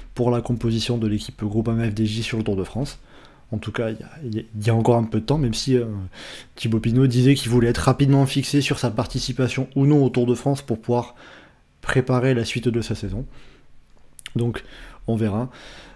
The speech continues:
Euh, on verra ce qu'il en sera. Euh, je veux quand même vous proposer de revenir un petit peu, de se recentrer sur, euh, sur ce Giro. Euh,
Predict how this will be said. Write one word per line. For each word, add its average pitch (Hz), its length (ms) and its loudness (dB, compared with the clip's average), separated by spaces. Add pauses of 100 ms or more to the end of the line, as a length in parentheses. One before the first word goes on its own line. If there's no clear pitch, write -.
(120)
Euh, 104 360 -8 (520)
on 117 120 -8
verra 117 240 -4
ce - 100 -6
qu'il 117 120 0
en 110 80 -2
sera. 139 320 -4 (420)
Euh, 127 680 2 (640)
je 110 180 0
veux 120 140 4
quand 123 100 2
même 127 140 6
vous 123 240 4
proposer 123 400 2
de 123 100 4
revenir 135 460 6
un 139 40 4
petit 139 160 0
peu, 143 160 4
de 131 140 4
se 120 100 -4
recentrer 139 500 0
sur, 135 200 -2
euh, 123 160 2
sur 120 180 -4
ce 139 140 2
Giro. 151 360 4 (400)
Euh, 123 420 2